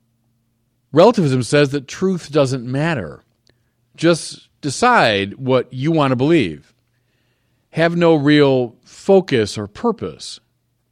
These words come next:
It is, of course, into just this sort of breach that tyrants typically step. And let me just stay there for a second. I think it's a very important,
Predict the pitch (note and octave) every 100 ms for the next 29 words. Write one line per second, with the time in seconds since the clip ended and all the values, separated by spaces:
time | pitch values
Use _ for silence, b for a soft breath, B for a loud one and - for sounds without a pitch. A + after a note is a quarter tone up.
0 | _ _ _ _ _ _ _ _ _ _
1 | D#3 F#3 B3 A3 - D3+ B2 A2+ - D#3
2 | D3+ - A#2+ - - E3+ G3 - - C3
3 | D3+ E3 - E3 C#3+ B2 G#2 _ A#2+ D3
4 | D3 C#2+ - - - _ _ _ B2+ A#2+
5 | - - - E3+ F#3+ E3 C#3+ - - -
6 | D#3+ D3 B2+ B2+ A#2+ G#2 b b b -
7 | - - E3+ F#2 - b b - C#3 G3
8 | A#3+ G#3 D#3 - D#3 C#3 A#2 - G2+ A2+
9 | G#2 G#2+ B2+ A#2 C#3+ E3+ C3 C#3 C3 G#2+
10 | G2